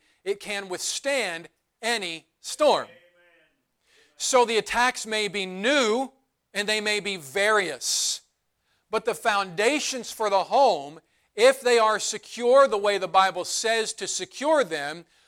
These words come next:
will withstand the attacks that have been taking place since the Garden of Eden until the day that the Lord returns. There may be different approaches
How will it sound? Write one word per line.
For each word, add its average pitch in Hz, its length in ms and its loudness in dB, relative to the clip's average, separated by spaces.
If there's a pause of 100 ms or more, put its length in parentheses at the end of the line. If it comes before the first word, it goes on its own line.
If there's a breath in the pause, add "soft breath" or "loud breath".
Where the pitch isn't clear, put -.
(160 soft breath)
will 240 300 6
withstand 240 840 -2 (180)
the 202 140 -2
attacks 214 480 -2
that 220 120 -4
have 202 60 -2
been 196 160 -6
taking 226 400 -4
place 196 500 0 (140)
since - 260 -10
the 185 100 -10
Garden 220 360 2
of 220 160 -2
Eden 185 380 -4 (200 soft breath)
until 208 400 -2
the 233 120 2
day 190 220 0
that 180 160 -6
the 180 80 -8
Lord 185 300 -2
returns. 175 920 -10 (560)
There 202 200 0
may 214 300 0
be 208 580 -4 (280)
different 233 560 -2
approaches 180 1080 -2